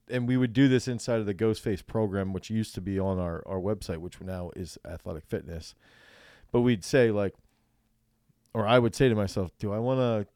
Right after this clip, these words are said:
do cardio? Do I wanna do a pump, like, get a pump, so build muscle? Do I wanna, like, try and push, like, a big lift, or do I wanna just do some athlete workout, like a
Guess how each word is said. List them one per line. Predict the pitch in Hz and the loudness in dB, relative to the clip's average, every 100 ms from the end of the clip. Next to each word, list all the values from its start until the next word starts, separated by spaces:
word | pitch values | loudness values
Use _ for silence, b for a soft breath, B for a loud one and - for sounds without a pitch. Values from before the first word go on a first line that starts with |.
| _ | _
do | 120 | -2
cardio? | 95 135 139 139 131 127 - _ _ _ _ _ _ _ _ _ _ _ - | 2 4 4 4 2 0 -6 _ _ _ _ _ _ _ _ _ _ _ 2
Do | 135 | 6
I | 123 | 8
wanna | 123 127 | 6 2
do | 113 127 127 117 104 | 4 4 6 4 0
a | 101 | -4
pump, | - 147 139 | 2 2 2
like, | 127 104 | -2 0
get | 127 | 2
a | 123 | 2
pump, | 135 123 110 - | 2 0 0 -10
so | - 117 | -4 -4
build | 95 123 107 120 | 2 2 2 2
muscle? | 120 107 117 104 95 - - 107 | 0 2 -2 -2 -6 -20 -20 2
Do | 117 | 6
I | 113 | 6
wanna, | 120 123 | 6 2
like, | 113 101 - _ | 2 -2 -4 _
try | - 127 | 2 4
and | 113 | 4
push, | - 120 - | 2 2 2
like, | 110 | 0
a | 107 | 2
big | 101 107 | 2 2
lift, | 104 104 - - | 2 2 0 -4
or | - | -2
do | 110 110 | 2 4
I | 107 | 4
wanna | 104 117 | 4 0
just | 101 98 - | -2 -4 -4
do | 113 | -2
some | 104 - 104 92 - _ - - _ - | -2 -2 -4 -6 -12 _ -20 -20 _ -6
athlete | 113 110 107 80 | -6 -4 -8 -6
workout, | 101 - 85 73 | -8 -8 -10 -8
like | 95 | -8
a | 98 90 | -6 -6